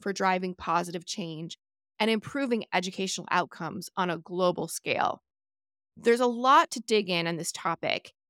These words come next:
and this is one that I feel passionately about. We do a lot of work as an organization around building public-private partnerships for our clients.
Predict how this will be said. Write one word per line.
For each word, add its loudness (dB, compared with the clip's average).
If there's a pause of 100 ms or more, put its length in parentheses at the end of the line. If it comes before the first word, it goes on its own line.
and 2
this 4
is 0
one 2
that 4
I 4
feel -6
passionately -2
about. 0 (360)
We -2
do 2
a 4
lot 4
of 0
work 0 (100)
as 2
an -4
organization -2
around 0
building 0
public-private -2
partnerships -4
for -6
our -4
clients. -4